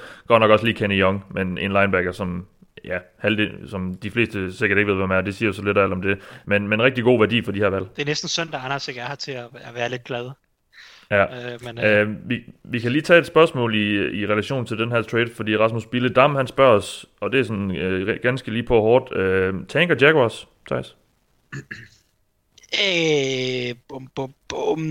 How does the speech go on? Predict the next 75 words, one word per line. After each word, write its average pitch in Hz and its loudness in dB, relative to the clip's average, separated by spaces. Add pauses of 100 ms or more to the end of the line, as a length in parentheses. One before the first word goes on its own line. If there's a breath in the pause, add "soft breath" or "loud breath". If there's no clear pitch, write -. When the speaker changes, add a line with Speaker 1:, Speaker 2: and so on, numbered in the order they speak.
(420)
Speaker 2:
Jeg 147 0
ved - -10
ikke, 135 -2
om 156 0
de 143 -2
tanker 180 0
decideret, 170 -4
men 143 -8
de 135 -8
starter 139 -2
i 143 -4
hvert 151 -8
fald 139 -10
forfra. - -8 (540)
Jeg 151 -4
ved 139 -2
så - -2
ikke, 156 2
om 151 -4
det 156 -6
kan 156 -6
gå 151 -4
i 135 -4
tank-kategorien. 151 -6 (760 soft breath)
Øh, 139 -8
ja, 135 0 (120)
ja, 147 2 (580)
ja, 147 -10 (240)
ja, 139 -10 (200)
de 147 0
starter 143 2
forfra. 143 -6 (120)
Det 147 -4
er 131 -6
tydeligt, 143 -6
at - -12
de 127 -8
går 131 0
i 123 4
et 117 0
hårdt 135 -4
Speaker 1:
Ja. 131 0
Speaker 2:
rebuild, 135 -4
og 120 -12
vi 120 -12
snakker 147 -2
også 143 -4
lidt 139 -6
om 135 -2
det 135 -18
sidste - -10
gang. 131 -6 (580 loud breath)
Øh, 131 -10
jeg 131 -4
synes, - 2
det 175 -4
giver 147 0
fin 165 -2
mening 135 -6
for 127 -4
dem. 123 -14
De 143 -4
er 135 0
ikke 147 -2
et 139 -6
sted, 135 -2
hvor 127 -6
truppen 131 -8
vil 120 -2
kunne 131 -8
konkurrere 120 -4
om 120 -2
noget 120 -4
som 127 -6
helst. 131 -8